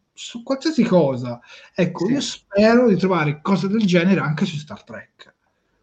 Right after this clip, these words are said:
Speaker 1: Sarebbe
Speaker 2: Mm.
Speaker 1: veramente un sogno, perché io che sono un
Speaker 2: Davvero.
Speaker 1: amante, proprio un ciaccione, ecco, si dice un po' così in Toscana, di tutte queste cose,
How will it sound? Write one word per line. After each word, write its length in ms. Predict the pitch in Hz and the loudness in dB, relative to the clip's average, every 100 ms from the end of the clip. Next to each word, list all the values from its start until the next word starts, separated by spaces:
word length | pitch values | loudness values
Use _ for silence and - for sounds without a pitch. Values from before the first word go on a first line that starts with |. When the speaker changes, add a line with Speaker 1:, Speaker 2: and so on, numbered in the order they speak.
| - | -4
Speaker 1:
Sarebbe 320 | 156 175 226 | 2 4 4
Speaker 2:
Mm. 20 | |
Speaker 1:
veramente 400 | 185 - 185 180 | 2 2 0 0
un 160 | 170 151 | 0 -2
sogno, 500 | - 160 123 117 123 | -2 -2 -2 -6 -10
perché 260 | 139 - | -10 -4
io 160 | 175 202 | 0 0
che 140 | 170 | -2
sono 200 | 151 151 | -4 -2
un 120 | 170 | -2
Speaker 2:
Davvero. 120 | 147 139 | -4 -6
Speaker 1:
amante, 600 | 139 - - _ _ 131 | -8 -12 -12 _ _ -8
proprio 260 | 143 - | -8 -4
un 140 | 165 147 | -4 -4
ciaccione, 880 | - 156 - - 196 156 139 143 | -6 -8 -8 -2 0 0 -4 -4
ecco, 340 | 147 - 139 139 - 196 | -6 -8 -12 -12 -10 -12
si 140 | - 156 | -10 -2
dice 220 | 170 170 | -2 -2
un 60 | 147 | -6
po' 120 | - | 0
così 200 | 208 175 | 0 2
in 60 | |
Toscana, 360 | 156 147 - 143 | -2 -6 -8 -6
di 120 | 156 | -4
tutte 220 | 190 - | -4 -4
queste 320 | 165 175 - 190 | -6 -4 -4 -6
cose, 720 | - 170 156 151 151 160 | 0 0 0 0 -2 -4